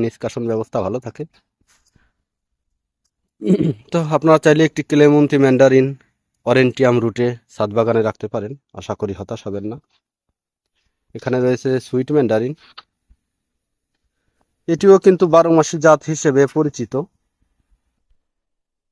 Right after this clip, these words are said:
আর ছাদ বাগানে সবসময় চেষ্টা করবেন বারো মাসি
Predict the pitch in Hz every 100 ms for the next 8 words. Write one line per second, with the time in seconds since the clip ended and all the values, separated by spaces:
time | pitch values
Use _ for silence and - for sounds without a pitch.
0 | _ _ _ _ 175 - 165 170 196 170
1 | 151 170 - 175 165 170 - 143 127 120
2 | 139 131 127 123 113